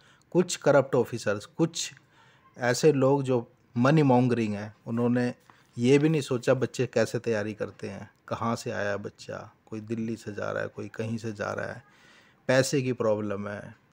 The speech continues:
एज ख़त्म हो रही है, कोई नहीं सोचता। ग्यारह चालीस पे ही पेपर लीक हो गया था।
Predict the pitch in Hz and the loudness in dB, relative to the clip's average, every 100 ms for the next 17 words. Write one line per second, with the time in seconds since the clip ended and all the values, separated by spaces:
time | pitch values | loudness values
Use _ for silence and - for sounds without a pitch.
0 | _ _ _ 113 - - 143 151 139 135 | _ _ _ -10 -10 0 4 4 4 -2
1 | 120 113 107 104 104 104 - - _ _ | 0 0 0 -4 -6 -10 -12 -20 _ _
2 | _ _ _ 135 127 120 113 107 101 - | _ _ _ 0 0 0 -6 -8 -10 -16
3 | - - _ - 107 117 123 135 123 127 | -18 -20 _ -16 -2 2 2 4 4 4
4 | 131 - 131 120 113 117 107 117 117 113 | 2 0 0 0 -2 -2 -2 -4 -4 -4
5 | 117 117 123 | -4 -6 -10